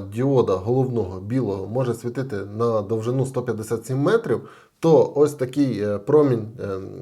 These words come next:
лазерної указки в нас може світити вже на відстань до одного кілометра, тобто тисячу метрів.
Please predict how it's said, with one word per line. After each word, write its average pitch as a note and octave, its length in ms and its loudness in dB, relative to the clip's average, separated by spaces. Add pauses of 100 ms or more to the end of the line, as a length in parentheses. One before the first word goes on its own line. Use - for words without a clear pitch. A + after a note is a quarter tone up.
(300)
лазерної B2 560 2
указки C#3+ 460 -2 (160)
в C3 40 -6
нас C#3+ 200 0
може A#2+ 180 2
світити C#3 380 -6
вже A2+ 160 -4
на A2+ 100 0
відстань B2 380 -6
до E3+ 160 4
одного B2+ 340 2
кілометра, G#3+ 680 -4 (120)
тобто E3+ 280 0
тисячу C#3+ 440 -8
метрів. G#2 320 -2